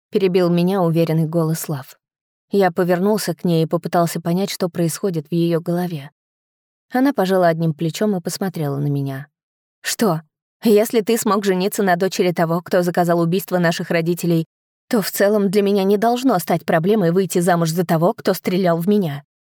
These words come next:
Каждый из нас должен чем-то жертвовать ради семьи. Пришла моя очередь. Логично?» «Вполне», хмыкнул Ахилл, в то время как я прорычал:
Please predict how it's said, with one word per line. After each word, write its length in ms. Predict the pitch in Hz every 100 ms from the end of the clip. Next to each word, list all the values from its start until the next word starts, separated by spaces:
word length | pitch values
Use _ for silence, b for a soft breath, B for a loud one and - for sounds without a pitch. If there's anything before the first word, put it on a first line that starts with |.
| _ _
Каждый 380 | 247 202 180 175
из 80 | 180
нас 200 | 180 185
должен 400 | - 180 180 170
чем-то 320 | 185 180 180
жертвовать 580 | 170 208 - 160 160 170
ради 240 | 160 165
семьи. 440 | - 170 151 151 - _ _ _
Пришла 340 | - 202 - 170
моя 300 | 185 180 202
очередь. 460 | 170 - 156 - _ _
Логично?» 600 | 226 180 208 - 202 160 _ _ _ _ _ _ _ _
«Вполне», 680 | _ 180 208 285 196 151 170 _ _
хмыкнул 460 | - 196 175 170 160
Ахилл, 360 | 160 233 233 - _ _
в 100 | -
то 100 | 233
время 300 | 208 269 226
как 180 | 175 165
я 160 | 170 160
прорычал: 580 | 160 160 165 147 139